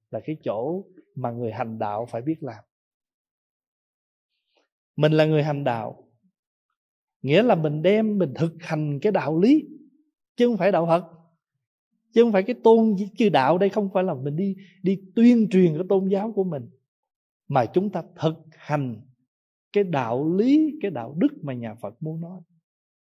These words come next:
Cho nên gọi là hành đạo, nghĩa là anh thực hành cái chân lý đó trong đời sống của chúng ta. Đâu phải quy y rồi không cho mình nói chuyện,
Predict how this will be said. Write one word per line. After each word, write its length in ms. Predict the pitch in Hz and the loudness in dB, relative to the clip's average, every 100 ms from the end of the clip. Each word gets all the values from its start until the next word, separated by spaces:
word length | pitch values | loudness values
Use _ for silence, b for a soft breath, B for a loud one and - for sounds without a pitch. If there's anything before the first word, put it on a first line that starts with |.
| _ _ _ _ _ | _ _ _ _ _
Cho 120 | 208 | 2
nên 100 | 220 | 4
gọi 80 | 202 | 4
là 160 | 175 165 - - | 2 0 -8 -14
hành 340 | - 170 170 | -2 -2 0
đạo, 520 | 165 147 165 214 - _ _ _ _ _ _ | 0 -2 -4 -8 -14 _ _ _ _ _ _
nghĩa 240 | 147 185 | 0 2
là 160 | 240 165 | 4 2
anh 220 | 170 202 | 0 -4
thực 200 | - 170 170 175 | 0 0 -2 -14
hành 460 | - 160 156 139 135 | -4 -4 -4 -8 -6
cái 120 | 220 - | -8 0
chân 240 | 233 220 | 0 2
lý 240 | 226 254 269 | 2 0 -2
đó 240 | 208 262 - _ _ _ _ - | -4 -8 -18 _ _ _ _ -6
trong 200 | 175 156 | -4 0
đời 300 | 143 123 107 | 0 -2 -6
sống 300 | - 170 180 | -10 -10 -10
của 80 | 175 | -12
chúng 140 | 180 175 | -12 -12
ta. 60 | 156 - _ _ _ _ _ _ _ _ _ _ _ | -16 -20 _ _ _ _ _ _ _ _ _ _ _
Đâu 200 | - 156 | 2 2
phải 160 | 151 139 | 4 -2
quy 280 | 165 165 165 | 2 2 4
y 200 | 165 165 | 4 2
rồi 340 | 139 123 117 107 | 0 -4 -6 -8
không 140 | 170 | -6
cho 100 | 180 | -6
mình 180 | 160 127 | -4 -4
nói 140 | 180 180 | -6 -4
chuyện, 360 | 123 139 202 | -2 -2 -4